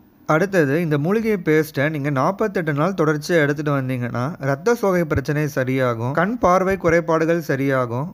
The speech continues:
முடி கொட்டுற பிரச்சனை நின்னு முடி அடர்த்தியா வளர ஆரம்பிக்கும், நரைமுடி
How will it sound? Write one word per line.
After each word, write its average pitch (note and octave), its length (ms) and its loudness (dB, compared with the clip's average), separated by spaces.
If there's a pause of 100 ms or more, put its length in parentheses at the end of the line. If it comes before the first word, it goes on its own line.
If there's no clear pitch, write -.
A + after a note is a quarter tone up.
(120)
முடி F3 240 -2
கொட்டுற F3+ 280 0 (100)
பிரச்சனை D3+ 340 0 (100)
நின்னு C3+ 300 -2 (160)
முடி E3 260 0
அடர்த்தியா E3+ 480 0
வளர D3 180 2 (120)
ஆரம்பிக்கும், B2+ 580 -4 (160)
நரைமுடி G#3+ 460 -2